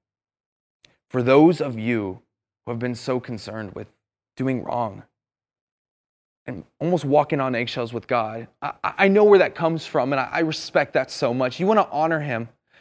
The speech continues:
You wanna honor him with your life. You wanna honor him with the way that you love. You wanna honor him with your decisions and your words. And I think that is one of the greatest things I have ever seen. It's beautiful.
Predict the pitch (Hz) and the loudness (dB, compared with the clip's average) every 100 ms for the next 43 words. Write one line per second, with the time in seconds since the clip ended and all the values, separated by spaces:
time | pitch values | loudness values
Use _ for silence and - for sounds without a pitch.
0 | - 196 190 - 170 180 190 165 156 139 | 2 4 4 4 2 2 2 0 0 2
1 | 156 185 196 202 156 147 143 156 160 156 | 6 6 6 0 0 0 0 0 0 -2
2 | 143 147 143 139 123 127 180 180 170 160 | 0 4 4 2 -2 4 6 6 4 2
3 | 151 143 151 156 147 139 139 123 123 185 | 0 0 -2 -2 -4 -2 -2 -2 2 4
4 | 175 180 180 147 139 127 139 143 190 180 | 4 2 -2 -4 -6 -2 -2 2 4 6
5 | 185 - - - 170 170 - 190 185 160 | 4 2 -16 -4 2 2 4 4 6 6
6 | 147 165 170 151 135 117 143 156 160 - | 4 2 2 2 0 0 4 4 4 -2
7 | 151 139 135 127 - 139 131 147 139 160 | -6 -4 -4 -6 -4 -4 -2 -4 -2 -2
8 | 135 139 151 208 220 - 165 127 | -4 -2 2 4 4 4 4 4